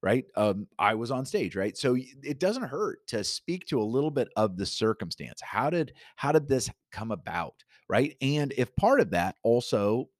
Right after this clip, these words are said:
kind of points to some of your credibility, maybe you might speak to, "As I was coaching one of my clients," or, "As I was working with a high-level leader," those kinds of things. It, it doesn't hurt to work that in because it not only creates a little bit of credibility, it also creates some context.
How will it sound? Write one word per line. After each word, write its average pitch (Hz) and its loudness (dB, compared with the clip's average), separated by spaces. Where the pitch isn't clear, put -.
kind 90 -6
of 92 -8
points 101 -4
to 104 2
some 92 -2
of 80 -6
your 147 0
credibility, 76 -6
maybe 92 -2
you 113 2
might 107 -2
speak 113 -4
to, 110 2
"As 117 -4
I 120 -2
was 117 -2
coaching 117 0
one 104 2
of 107 -2
my 95 -2
clients," 90 -4
or, 85 -6
"As 117 -2
I 113 0
was 110 0
working 104 0
with 95 -2
a 98 -6
high-level 104 2
leader," 90 2
those 117 0
kinds 98 -4
of - -14
things. 80 -8
It, 101 0
it 69 -8
doesn't 92 -6
hurt 214 0
to 101 -4
work 98 0
that 123 6
in 180 0
because 95 2
it 135 8
not 143 8
only 123 4
creates 110 2
a 104 2
little 90 2
bit 87 2
of 82 -2
credibility, 101 4
it 85 -2
also 92 0
creates 78 -4
some 78 -10
context. - -6